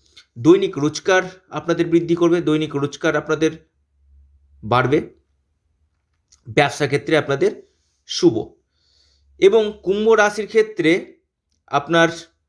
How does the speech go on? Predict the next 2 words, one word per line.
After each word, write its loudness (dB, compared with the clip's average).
আকস্মিক 2
ধনপ্রাপ্তির -2